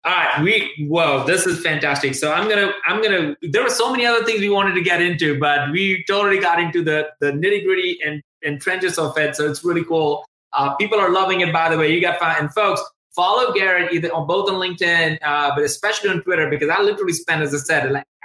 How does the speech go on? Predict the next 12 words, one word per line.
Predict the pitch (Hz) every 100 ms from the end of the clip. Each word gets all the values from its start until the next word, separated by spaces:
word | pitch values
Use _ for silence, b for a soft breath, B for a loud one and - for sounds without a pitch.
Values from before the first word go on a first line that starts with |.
| 180
hour | 185 165
watching | 147 151 151
his | 143
two-minute | 143 147 143 139
videos, | 143 143 139 131 -
and | 147 147 143
they're, | 151 147 -
they're | 180 170
gold. | 151 135 -
They're | 160 180
really | 180 165
good. | 143 143 120